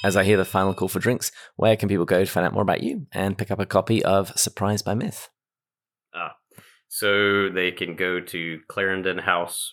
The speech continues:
Speaker 2: books dot com, and they will see my writer's page, which has links for Surprised by Agape and also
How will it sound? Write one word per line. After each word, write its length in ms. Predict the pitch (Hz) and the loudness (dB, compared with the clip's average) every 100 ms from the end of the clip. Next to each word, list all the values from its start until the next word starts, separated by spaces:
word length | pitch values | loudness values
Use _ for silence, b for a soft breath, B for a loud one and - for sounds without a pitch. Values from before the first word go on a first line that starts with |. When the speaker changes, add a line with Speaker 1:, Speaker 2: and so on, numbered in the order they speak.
| - | -10
Speaker 2:
books 560 | 95 95 95 - - - | -4 -4 -4 -10 -8 -6
dot 240 | 78 - | -8 -4
com, 380 | 117 131 160 160 b b b b _ | -2 -2 -4 -10 b b b b _
and 760 | - 85 85 85 85 82 82 - _ _ _ _ _ - | -8 -6 -4 -4 -6 -8 -10 -14 _ _ _ _ _ -20
they 460 | 95 90 87 87 85 | -8 -6 -4 -4 -8
will 180 | 87 | -10
see 160 | 82 101 | -10 -6
my 160 | 90 82 | -4 -2
writer's 400 | 87 90 90 - | 0 0 -2 -4
page, 560 | - 87 87 85 - | -4 -4 -4 -6 -8
which 280 | 80 - - | -10 -10 -8
has 320 | 82 82 78 85 | -6 -6 -6 -10
links 280 | 82 78 | -10 -12
for 160 | - 76 | -14 -12
Surprised 800 | - - - - - - 82 82 | -8 -6 -4 -4 -4 -4 -4 -4
by 160 | 78 78 | -6 0
Agape 460 | 107 107 110 101 | 2 2 0 0
and 100 | 92 | -2
also 320 | 82 - 78 | -6 -8 -12